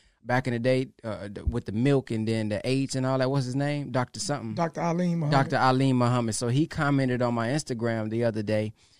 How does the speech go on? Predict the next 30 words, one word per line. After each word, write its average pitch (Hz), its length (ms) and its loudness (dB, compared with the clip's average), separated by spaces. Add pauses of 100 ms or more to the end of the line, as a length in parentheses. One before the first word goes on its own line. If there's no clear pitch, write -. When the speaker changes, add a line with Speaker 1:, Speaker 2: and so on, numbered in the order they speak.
(100)
Speaker 1:
and 123 140 -2
said 127 260 2
there 127 80 4
are 123 60 2
some 117 220 -4
things 135 280 -2
that 123 100 -2
need 127 180 -2
to 117 60 -6
be 120 220 -4
added 117 380 -2
to 135 400 0 (360)
the 117 120 -2
Navy 147 360 6
beans, 113 520 -2
Speaker 2:
Mm. - 80 -10
Speaker 1:
uh, 104 360 -2
some, 120 280 -4
some, 110 260 -6
some, 110 240 -4
like, 107 240 -4
super 135 300 -2
powders, 127 580 2
some 120 160 -4
things. 151 320 2
It's 175 120 -2
on 165 120 2
his 131 180 2
website. 113 600 2 (460)
Um, 98 540 0